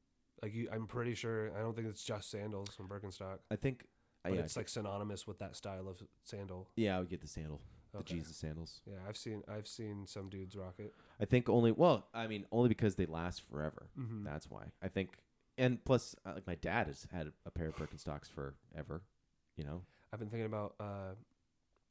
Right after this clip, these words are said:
Speaker 1: not thinking about it currently, but I have thought about getting, like, some Tevas, I think is the brand.
Speaker 2: Mm.
Speaker 1: Yeah, it's, it's those, 'cause I have flip-flops.
Speaker 2: Mm-hmm.
Speaker 1: But you can't, it, it feels like, like a not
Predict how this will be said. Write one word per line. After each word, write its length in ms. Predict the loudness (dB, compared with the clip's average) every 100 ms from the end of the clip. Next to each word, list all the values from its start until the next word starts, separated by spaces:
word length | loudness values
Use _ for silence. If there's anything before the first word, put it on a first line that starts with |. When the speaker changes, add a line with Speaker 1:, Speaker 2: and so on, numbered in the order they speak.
| -8 -4
Speaker 1:
not 260 | -4 -6
thinking 380 | -8 -6 -2 -2
about 180 | 0 -2
it 100 | -4
currently, 420 | -4 -2 0 -2
but 140 | -2
I 80 | -4
have 160 | -4 -6
thought 240 | -4 -4
about 260 | -4 -4 -4
getting, 240 | -6 -4
like, 120 | -6 -8
some 140 | -12
Tevas, 440 | -8 -6 -4 -2 -2
I 60 |
think 220 | -4 -4 -6
is 120 | -8
the 60 |
brand. 400 | -4 -2 -2 -4 -10 _ _ -6
Speaker 2:
Mm. 280 | -4 -2 -4 -6 -4
Speaker 1:
Yeah, 160 | -4
it's, 140 | -4 -6
it's 220 | -6 -6 -2
those, 420 | 0 0 -4 -8 -4
'cause 140 | 0
I 60 | 2
have 200 | 2 4
flip-flops. 680 | 4 2 -8 -10 -12 -12 -16 -20
Speaker 2:
Mm-hmm. 160 | -20 -18 -14 -4
Speaker 1:
But 160 | -2
you 40 | 2
can't, 280 | 4 4 2 -2
it, 140 | -2
it 80 | 2
feels 180 | 2 4
like, 200 | 2 -2 -6
like 180 | -6 -2
a 80 | -2
not 360 | 2 2 0